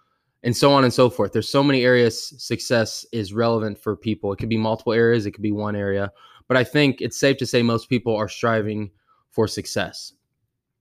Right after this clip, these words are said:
And then the oth-, the other, uh, the next one is a sprint. We all know what a sprint is, right? Something you do very quickly, something that is short-lived, something that is hard in effort and intensity,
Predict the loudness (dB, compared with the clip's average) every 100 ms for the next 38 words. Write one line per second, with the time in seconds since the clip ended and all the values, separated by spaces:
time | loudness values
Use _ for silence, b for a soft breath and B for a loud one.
0 | _ _ _ _ _ 4 6 8 6 4
1 | -2 -20 _ -2 2 4 4 2 2 2
2 | 0 -2 -2 -2 -2 -4 -4 -4 -8 -12
3 | -12 -8 -4 -4 -4 -2 0 0 0 -2
4 | -8 -4 -4 -4 -10 _ -8 -2 -2 -4
5 | _ _ _ _ _ _ _ _ _ 0
6 | 0 2 2 6 4 4 2 4 4 2
7 | 2 0 2 -4 -4 -10 -8 -4 -2 0
8 | 0 0 0 -2 -2 -2 2 2 2 0
9 | -4 -6 -4 -4 -2 0 0 -2 -2 -2
10 | -2 -2 -10 -18 b b b b -6 0
11 | 2 4 2 2 -2 -2 -4 -4 0 0
12 | 0 -4 -4 -2 -2 -2 -2 0 0